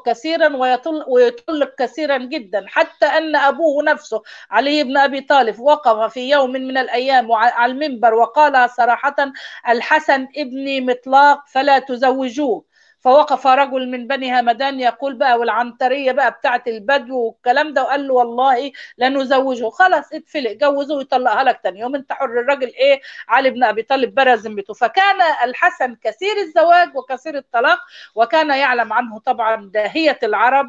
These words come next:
كما يقولون معاوية ذلك، فبعث له بهذه فتزوجها وسمته كما اتفقت معه تماما، وذهبت لمعاوية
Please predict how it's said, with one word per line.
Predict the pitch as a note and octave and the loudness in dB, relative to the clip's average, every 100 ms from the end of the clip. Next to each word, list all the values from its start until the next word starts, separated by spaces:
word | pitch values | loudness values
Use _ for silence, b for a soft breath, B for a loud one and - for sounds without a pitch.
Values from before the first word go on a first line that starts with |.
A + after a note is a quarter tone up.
| - _ | -6 _
كما | A3 G#3 G3 | -2 0 -2
يقولون | G3 - G#3 B3 A#3+ A3 | -4 -4 -4 -4 -6 -6
معاوية | G#3+ G3 G3+ C4 A#3 F#3+ | -4 -2 -2 0 -2 0
ذلك، | B3 D4+ G4+ - _ B - | 2 2 0 -6 _ B -2
فبعث | C4 F4 E4 D#4+ C4 | -2 2 0 2 0
له | B3+ C#4+ C4 | 0 0 -2
بهذه | A3 A#3+ C4+ C#4+ D4+ | 0 2 2 0 -6
فتزوجها | - E4+ F4 B3 A3+ A#3 B3+ C#4 D#4 E4+ B _ | 0 0 2 0 0 -2 -2 0 0 -2 B _
وسمته | C4+ D4+ C#4 B3 C#4+ E4+ A#3 G3 - | 0 2 2 2 0 0 -4 -8 -4
كما | B3+ A3+ | -2 -2
اتفقت | - C#4+ C4 - G3+ _ | -4 -6 -4 -4 -6 _
معه | G#3+ A#3 D4 D#4+ | -2 2 4 2
تماما، | - G#3+ C4+ D#4 D#4 D4 B B - | 0 0 0 2 0 -2 B B -2
وذهبت | G#3 D4 E4 D#4 A#3 - B3+ | 0 2 0 0 0 -2 -6
لمعاوية | C4 A#3+ G#3 G3 G3+ D4+ E4+ | -4 -2 0 0 0 2 2